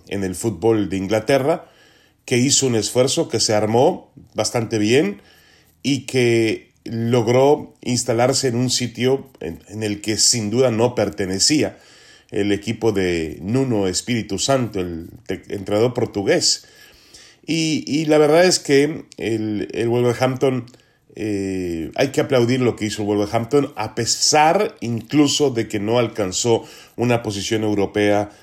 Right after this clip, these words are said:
para los torneos de la próxima temporada. Y lo de Raúl Jiménez fue realmente fantástico. Eh, ha hecho o logró veintisiete goles,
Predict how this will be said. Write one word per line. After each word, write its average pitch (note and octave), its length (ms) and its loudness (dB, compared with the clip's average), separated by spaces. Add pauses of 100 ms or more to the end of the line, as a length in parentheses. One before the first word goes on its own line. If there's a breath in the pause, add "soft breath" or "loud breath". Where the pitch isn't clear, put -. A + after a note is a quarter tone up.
(180 loud breath)
para A2 180 2
los F#2+ 240 -4
torneos G2 720 -4
de F2+ 260 -6
la F2 100 -4
próxima F2+ 420 -6
temporada. D#2+ 640 -6 (400 loud breath)
Y D#3+ 80 -2
lo F#3 80 6
de F#3 100 6
Raúl G3 240 4
Jiménez F#3 380 0
fue C#3+ 480 2
realmente B2 480 -2
fantástico. B2+ 760 -4 (300)
Eh, F2+ 800 -8 (300)
ha A2 140 0
hecho A#2+ 340 0
o G2 340 -2
logró A#2 340 2
veintisiete A2+ 760 -2
goles, B2 640 -2